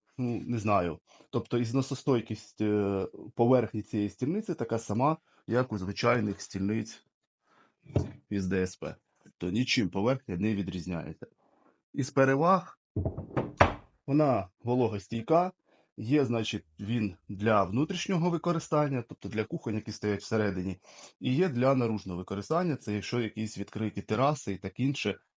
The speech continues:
там, де будуть, е, попадати різні погодні умови. От, з нього можна приклеювати с-, е, мийку знизу, е, із-за чого його часто беруть,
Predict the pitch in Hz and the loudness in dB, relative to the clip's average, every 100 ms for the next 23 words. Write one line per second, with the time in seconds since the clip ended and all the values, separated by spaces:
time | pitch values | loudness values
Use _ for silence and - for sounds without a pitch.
0 | - 113 101 98 101 104 98 - 90 90 | -2 0 2 0 0 -2 -4 -6 -8 -4
1 | 92 87 - 110 - _ - 92 90 92 | -4 -6 -8 -16 -20 _ -14 -10 -6 -2
2 | 95 107 101 92 _ _ - 98 90 98 | 2 0 0 -8 _ _ -6 -4 -2 -2
3 | 95 90 _ _ - 98 101 92 98 92 | -4 -6 _ _ -10 -4 -2 0 -2 -2
4 | 80 76 - _ _ _ _ - 85 85 | -6 -10 -14 _ _ _ _ -10 -4 -4
5 | 85 - 90 95 135 160 139 127 110 110 | -4 -6 -4 -4 0 2 2 2 2 -2
6 | - 127 131 113 101 98 98 - - 113 | -2 0 2 4 2 -2 -10 -14 -10 -4
7 | 98 95 113 107 101 98 135 175 190 190 | -2 0 0 -2 -4 2 2 2 0 -2
8 | _ _ _ _ 113 117 117 117 113 113 | _ _ _ _ -4 0 2 2 0 -2
9 | 113 - 117 107 107 104 113 107 - 98 | -4 0 0 2 2 2 0 0 0 -2
10 | 98 104 98 | 0 -2 -4